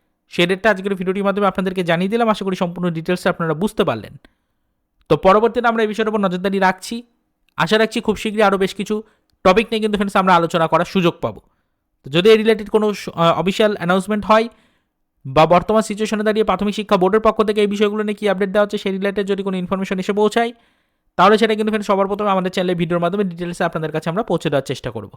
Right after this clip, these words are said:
তো যারা চ্যানেলে ফার্স্ট টাইম ভিজিট করেছেন, অবশ্যই চ্যানেলটিকে কিন্তু আপনারা একটু সাবস্ক্রাইব করে আমাদের সাথে যুক্ত হয়ে যাওয়ার চেষ্টা করতে পারেন।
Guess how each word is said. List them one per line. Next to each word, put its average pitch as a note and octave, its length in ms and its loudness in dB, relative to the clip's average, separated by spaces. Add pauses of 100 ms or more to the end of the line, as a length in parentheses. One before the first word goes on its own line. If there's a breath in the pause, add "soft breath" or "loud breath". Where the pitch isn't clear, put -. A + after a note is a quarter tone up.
(720)
তো D3 80 -2
যারা E3+ 200 4
চ্যানেলে G3 300 2
ফার্স্ট F#3+ 200 -2
টাইম G3+ 120 -2
ভিজিট G3+ 200 -4
করেছেন, G#3+ 280 0
অবশ্যই G3 260 -2
চ্যানেলটিকে F#3 360 -2
কিন্তু F3+ 180 -2
আপনারা F3+ 200 -2
একটু A3+ 140 -6
সাবস্ক্রাইব G#3 560 0
করে G3+ 120 2
আমাদের F#3 200 -2
সাথে E3 120 -6
যুক্ত D#3 240 -8
হয়ে D#3 120 2
যাওয়ার D3 220 -2
চেষ্টা F3+ 200 -8
করতে F#3 340 0
পারেন। F#2+ 220 -12